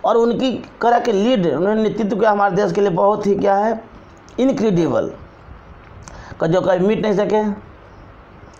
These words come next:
ये हो गया भाषण। और ये जो जय हिंद का जो line है, एक ही page में आने के अंदर मैं लिख दिया था, लेकिन जो जय हिंद है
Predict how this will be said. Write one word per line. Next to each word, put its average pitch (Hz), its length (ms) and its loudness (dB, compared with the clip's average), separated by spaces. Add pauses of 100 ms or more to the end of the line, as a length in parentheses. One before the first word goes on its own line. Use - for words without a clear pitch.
(1300)
ये 233 60 2
हो 226 100 4
गया 233 160 2
भाषण। 214 400 0
और 226 300 4
ये 214 140 4
जो 214 160 2 (160)
जय 175 320 2
हिंद 240 220 0
का 240 80 2
जो 226 120 2
line 208 420 2
है, 208 440 0
एक 180 160 0
ही 202 100 2
page 202 220 2
में 208 80 2
आने 202 180 2
के 185 60 0
अंदर 196 160 0
मैं 196 120 2
लिख 190 160 0
दिया 202 180 4
था, 196 220 2 (520)
लेकिन 190 160 2
जो 208 100 4
जय 196 280 4
हिंद 240 200 4
है 220 240 4